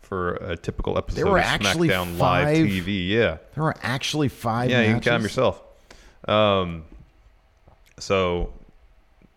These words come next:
Speaker 1: I guess that just means, but then, like, two of the matches were really long. The opening tag match was pretty long, and then New Day versus Sanity was pretty long.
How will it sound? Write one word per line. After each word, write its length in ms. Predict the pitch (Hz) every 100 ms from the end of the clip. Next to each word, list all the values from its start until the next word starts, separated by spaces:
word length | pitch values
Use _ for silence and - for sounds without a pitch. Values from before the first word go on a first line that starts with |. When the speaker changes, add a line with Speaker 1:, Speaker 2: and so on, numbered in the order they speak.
| -
Speaker 1:
I 80 |
guess 200 | 92 92
that 80 | 98
just 100 | 87
means, 200 | 98 90
but 220 | - 147
then, 140 | 143 151
like, 160 | 151
two 100 | -
of 40 | 170
the 60 |
matches 260 | 160 160 147
were 60 | 139
really 180 | 156
long. 320 | 120 165 143 78 - - _ _ _
The 100 | 107
opening 300 | 117 135 127
tag 260 | 113 113 127
match 240 | 113 117
was 140 | 113 92
pretty 200 | 123 110
long, 380 | 98 92 104
and 140 | 98 90
then 260 | 87 87
New 160 | 92 104
Day 320 | 95 95 95
versus 400 | 90 92 95 90
Sanity 340 | - 107 139 90
was 120 | 85
pretty 260 | - 95
long. 300 | 85 80 78